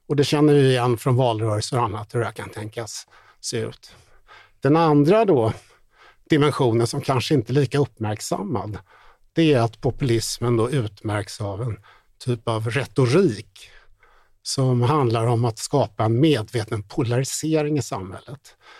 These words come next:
Man konstruerar verkligheten genom vän och fienden, där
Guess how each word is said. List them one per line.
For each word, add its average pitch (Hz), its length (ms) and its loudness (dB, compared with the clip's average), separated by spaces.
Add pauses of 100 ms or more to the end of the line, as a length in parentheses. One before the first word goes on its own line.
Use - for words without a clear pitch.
(180)
Man 123 120 -2
konstruerar 156 1000 2
verkligheten 117 920 -2 (460)
genom 120 460 2
vän 120 360 0
och 113 140 0
fienden, 156 800 4 (800)
där 127 360 0